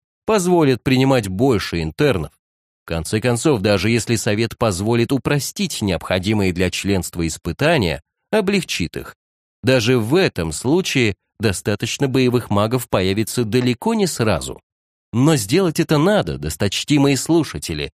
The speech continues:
иначе мы так и завязнем на перепутье, ни взад, ни вперед. «Конечно», сделал паузу Ричард,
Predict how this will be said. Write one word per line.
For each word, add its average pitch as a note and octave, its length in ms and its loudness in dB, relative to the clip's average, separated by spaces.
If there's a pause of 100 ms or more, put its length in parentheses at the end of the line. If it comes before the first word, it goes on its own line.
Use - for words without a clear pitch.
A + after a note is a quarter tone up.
(300)
иначе B2+ 480 2
мы G3 120 2
так G#2+ 320 -2
и A#2 40 0
завязнем G#2 720 0 (240)
на E3 220 4
перепутье, G2+ 760 -2 (260)
ни A#2+ 220 4
взад, F#2+ 360 -4
ни B2+ 80 -2
вперед. - 480 -6 (1200)
«Конечно», G2+ 640 0 (320)
сделал G#2 400 0
паузу F#2 380 0
Ричард, E2+ 480 -6